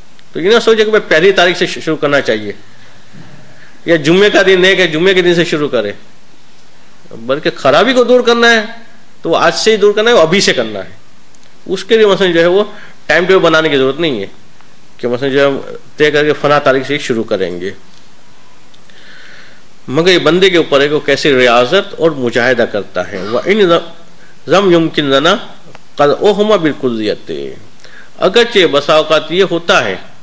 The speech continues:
कि, अ, इंसान जो है वो रियाजत और मुजाहिदे में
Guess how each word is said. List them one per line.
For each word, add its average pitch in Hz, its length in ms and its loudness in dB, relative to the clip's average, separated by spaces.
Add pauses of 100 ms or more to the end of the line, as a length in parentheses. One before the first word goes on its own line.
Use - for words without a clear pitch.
(720)
कि, 156 160 2 (840)
अ, 123 380 2 (420)
इंसान 185 600 0
जो 190 120 6
है 196 140 4
वो 190 280 6
रियाजत 139 520 4
और 180 120 2
मुजाहिदे 147 480 2
में 208 340 0